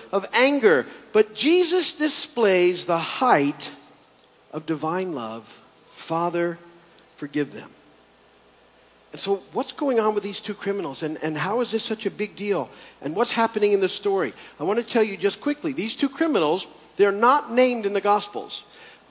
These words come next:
Church history has gone back and given them backstory and all sorts of other things going on, but they are not named in any of the gospel accounts in the Bible.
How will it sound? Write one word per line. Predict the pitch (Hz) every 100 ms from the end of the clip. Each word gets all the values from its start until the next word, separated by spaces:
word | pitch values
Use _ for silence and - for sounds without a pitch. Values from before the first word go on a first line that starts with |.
| -
Church | - 330 302
history | 294 302 - 240 208
has | 190 202
gone | - 208 214
back | 190 185 202 190
and | 160
given | 190 196
them | 180
backstory | 151 175 185 - - 190 185 175 170 175 156
and | 127 - -
all | 175 214
sorts | 226 185
of | 180
other | 185 190
things | 196 180
going | 175 175 175
on, | 165
but | 160
they | 165 190
are | 147
not | 165 240 294 196
named | 208 165 156
in | 160
any | - 226 262
of |
the | 208
gospel | 185 190 - 160
accounts | 175 185 190
in | 156
the |
Bible. | 143 180 208 135 147